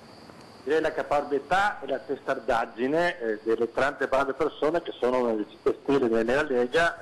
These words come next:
eh, che hanno voluto ricucire qualcosa che si era, diciamo, allontanato, e devo dire anche la caparbietà anche del Capo dello Stato di,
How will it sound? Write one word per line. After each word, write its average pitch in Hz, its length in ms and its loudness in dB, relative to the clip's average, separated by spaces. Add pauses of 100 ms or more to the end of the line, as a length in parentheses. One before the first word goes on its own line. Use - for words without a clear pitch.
eh, - 120 -14
che 131 100 -4
hanno 123 180 0
voluto 127 380 -4
ricucire 123 800 0
qualcosa 123 480 0
che - 220 -8
si 123 80 0
era, 117 280 2 (240)
diciamo, 120 260 0
allontanato, 156 760 -2 (520)
e 117 80 -4
devo 123 180 2
dire 123 240 4
anche 120 180 0
la 117 80 -2
caparbietà 117 540 -2
anche 123 160 0
del 117 100 -2
Capo 123 200 0
dello 127 260 2
Stato 123 560 0
di, - 560 -16